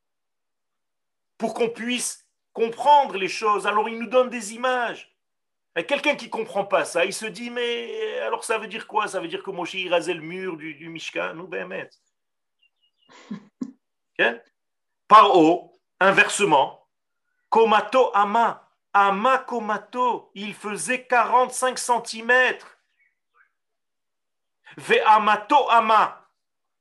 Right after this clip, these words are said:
Speaker 1: je veux même pas rentrer dans les détails.
Speaker 2: Hmm.
Speaker 1: C'est Allah Istar, quoi. Ça, ça, ça s'appelle comme ça, quoi. Si tu veux faire un, un résumé, ça s'appelle Allah Istar. <laughs>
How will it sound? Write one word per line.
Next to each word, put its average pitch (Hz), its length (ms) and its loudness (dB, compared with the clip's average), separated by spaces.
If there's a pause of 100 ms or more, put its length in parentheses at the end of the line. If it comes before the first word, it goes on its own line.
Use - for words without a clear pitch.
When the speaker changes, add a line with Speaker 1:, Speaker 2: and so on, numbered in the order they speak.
Speaker 1:
je 127 140 -14
veux 175 80 2
même 196 160 0
pas 220 100 2
rentrer 202 260 -4
dans 196 100 2
les 180 80 0
détails. 160 480 -2 (760)
Speaker 2:
Hmm. 196 220 -18 (2250)
Speaker 1:
C'est - 80 -8
Allah 226 300 0
Istar, 185 500 -2
quoi. 127 240 0
Ça, 123 160 -8
ça, 143 160 0
ça 143 160 -8
s'appelle 156 300 -4
comme 156 160 0
ça, 127 220 -2
quoi. 104 180 -8
Si - 140 -16
tu 139 120 -14
veux 139 180 -10
faire 139 220 -4
un, 131 300 -2
un 139 40 -2
résumé, 135 520 -4 (140)
ça 160 140 -8
s'appelle 180 340 -2
Allah 180 320 0
Istar. 135 460 -6 (1500)
<laughs> 262 60 -8